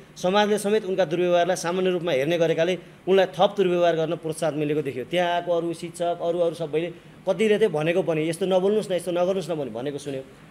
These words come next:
तर उहाँले यो यौन शिक्षा हो भन्दै जाँदा सबैले पचाउँदै जाँदा प्रोत्साहन भयो, अरूले पनि त्यो गर्न लाए, त्यस्तो पनि भेटियो हामीले है। अनि प्राय बालबालिका विद्यालयकै आवास गृहमा बस्ने गरेको पायो। बालबालिका बस्ने आवास गृह, सडक तथा क्याफे नजिकै भएकाले बालबालिकालाई असहज हुने गरेको तथा अन्यबाट पनि दुर्व्यवहारको जोखिम रहेको।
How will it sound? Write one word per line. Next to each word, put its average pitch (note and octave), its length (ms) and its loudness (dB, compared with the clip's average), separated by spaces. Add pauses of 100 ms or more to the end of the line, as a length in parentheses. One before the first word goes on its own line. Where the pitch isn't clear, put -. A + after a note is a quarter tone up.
(120)
तर G3 100 4
उहाँले F#3 320 2
यो G3 120 2
यौन F#3 200 0
शिक्षा F#3 240 -4
हो F3+ 80 4
भन्दै D3+ 260 -2
जाँदा F3 200 -2
सबैले F3 300 -4
पचाउँदै F3 480 -4
जाँदा E3 280 -2
प्रोत्साहन E3 480 -4
भयो, C#3+ 220 0
अरूले F#3+ 280 2
पनि A3+ 140 0
त्यो F#3+ 120 0
गर्न D3 240 -2
लाए, A2 180 -4 (460)
त्यस्तो D#3+ 200 -6
पनि E3+ 200 0
भेटियो C3 360 -4
हामीले A#2 220 -4
है। A#2+ 120 -6 (760)
अनि E3 100 0
प्राय G3 340 4
बालबालिका F#3+ 460 4
विद्यालयकै F#3 480 2
आवास F3+ 300 0 (180)
गृहमा F3 260 2
बस्ने E3 320 -4
गरेको E3 240 0
पायो। E3 340 0 (440)
बालबालिका F#3+ 460 6
बस्ने E3+ 320 -2
आवास F3 300 2
गृह, F3 220 2
सडक F#3 340 -2
तथा E3+ 160 -6
क्याफे F3 280 -2
नजिकै E3+ 320 4
भएकाले D#3 360 0
बालबालिकालाई D#3+ 560 -2
असहज D#3+ 280 -2
हुने D3 160 -2
गरेको D#3 300 -4
तथा E3+ 60 -4
अन्यबाट E3 460 -2
पनि E3 180 -4
दुर्व्यवहारको D3 360 -2
जोखिम C#3 300 -6
रहेको। A#2 180 -4